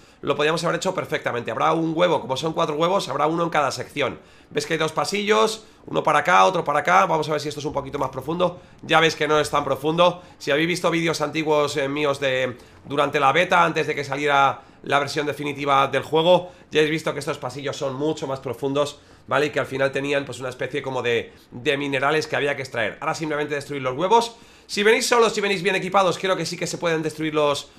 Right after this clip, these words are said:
los cuatro huevos. Eso nos dará un poquito de, de recompensa adicional. Acordaos de recoger todos los cadáveres, porque cuando estamos aquí pegándonos es bastante complicado recoger todos estos, todos estos cadáveres. Así que vamos a ver si queda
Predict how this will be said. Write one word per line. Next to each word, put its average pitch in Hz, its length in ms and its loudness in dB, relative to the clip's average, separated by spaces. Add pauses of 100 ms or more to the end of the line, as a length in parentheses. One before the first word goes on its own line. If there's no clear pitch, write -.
(120)
los 147 200 0
cuatro 180 280 4
huevos. 196 300 2
Eso 170 160 -4
nos 170 140 -2
dará 160 500 6 (140)
un 160 120 -6
poquito 175 440 0
de, 156 520 2
de 147 120 2
recompensa 151 480 -2
adicional. 139 400 0
Acordaos 147 340 0
de 151 80 0
recoger 143 260 -6
todos 147 140 -2
los 135 120 -2
cadáveres, 147 460 2 (280)
porque 135 200 -2
cuando 131 180 0
estamos 151 280 0
aquí 147 160 0
pegándonos 143 460 -2
es 135 80 -6
bastante 131 540 -4 (260)
complicado 147 560 2
recoger 131 340 -2
todos 135 240 0
estos, 139 440 0 (260)
todos 151 240 0
estos 139 220 -2
cadáveres. 160 380 2
Así 156 100 -6
que 151 100 0
vamos 143 180 0
a 151 60 0
ver 143 100 -2
si 127 120 -10
queda 135 380 0